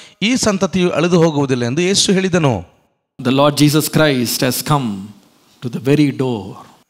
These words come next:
Speaker 1: ಕರ್ತನಾದ ಯೇಸು ಕ್ರಿಸ್ತನು ಬಾಗಿಲ ಬಳಿಯಲ್ಲಿ ಸಮೀಪವಾಗಿ ಬಂದು ನಿಂತಿದ್ದಾನೆ.
Speaker 2: I told you in the beginning.
Speaker 1: ನಾನು ಪ್ರಾರಂಭದಲ್ಲಿ ನಿಮಗೆ ಹೇಳಿದ್ದೇನೆ.
Speaker 2: We have questions. How will the coming of the Lord be?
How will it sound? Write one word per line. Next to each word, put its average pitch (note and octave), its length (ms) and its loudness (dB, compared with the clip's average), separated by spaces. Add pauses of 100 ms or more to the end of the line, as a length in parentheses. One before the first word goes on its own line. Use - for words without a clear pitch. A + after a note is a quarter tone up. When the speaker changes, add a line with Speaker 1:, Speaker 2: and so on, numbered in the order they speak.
(160)
Speaker 1:
ಕರ್ತನಾದ C#3 460 -2
ಯೇಸು D#3 300 -4
ಕ್ರಿಸ್ತನು C3+ 680 -2 (140)
ಬಾಗಿಲ B2+ 380 0
ಬಳಿಯಲ್ಲಿ C3 460 -2
ಸಮೀಪವಾಗಿ B2 640 -2
ಬಂದು A#2+ 240 -2
ನಿಂತಿದ್ದಾನೆ. D3 840 -2 (200)
Speaker 2:
I C3 80 0
told G3+ 240 -2
you B2 280 -2 (580)
in C3 60 -2
the A#2+ 140 -2
beginning. C3 380 0 (440)
Speaker 1:
ನಾನು A#2+ 180 -2
ಪ್ರಾರಂಭದಲ್ಲಿ F3 540 2
ನಿಮಗೆ F3 220 0
ಹೇಳಿದ್ದೇನೆ. B2+ 800 -2 (520)
Speaker 2:
We C#3 80 4
have E3+ 140 2 (100)
questions. A#2+ 520 0 (1120)
How E3+ 340 2 (600)
will D3 180 6
the G#2 440 0 (540)
coming E3 340 2
of A#2 100 -6
the A2 120 0
Lord A#2+ 260 -2
be? G#2 280 -4